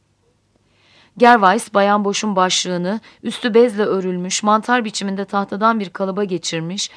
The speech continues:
dantellerini küçük ütüyle özene bezene ütülüyordu. Tam kocası ellerini yeniden uzatıp da işçi kızın gömleğinin içini araştırmaya başladığı sırada başını kaldırıp baktı. "Eh, artık iyice saçmalıyorsun Capio.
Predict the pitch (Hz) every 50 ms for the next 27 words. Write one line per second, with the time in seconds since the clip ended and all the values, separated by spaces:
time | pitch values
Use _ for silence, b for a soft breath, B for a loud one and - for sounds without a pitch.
0 | B B B B B B - 226 240 240 233 262 254 247 240 254 254 262 247 -
1 | 220 - 240 - - 220 220 - - 233 226 208 180 180 - - 202 214 196 226
2 | 240 254 254 208 202 180 170 196 196 196 180 165 - 180 170 175 170 165 160 160
3 | 151 151 165 165 - _ b b b b b b b b b b - - 277 302
4 | 320 - - 254 214 226 214 - - - 190 226 220 226 226 226 226 220 240 247
5 | 247 214 202 180 185 226 190 180 196 202 - - 180 _ - 180 170 160 B B
6 | B B B B 233 - - - 269 - 262 214 233 233 226 202 208 202 214 214
7 | 214 220 226 226 202 - - 202 196 180 180 185 190 - - - 196 196 196 190
8 | 180 185 196 202 - - 214 196 214 226 - - - 185 170 185 196 185 202 190
9 | - - 220 214 - - 185 175 175 185 190 190 _ - 175 165 165 - _ -
10 | 175 170 - _ _ _ _ _ B B B B B B B B B - 254 254
11 | - 247 254 254 - 359 - 254 294 262 277 277 - - 240 220 - - 220 220
12 | 214 214 196 185 170 - - 185 - - 180 170 - - 175 175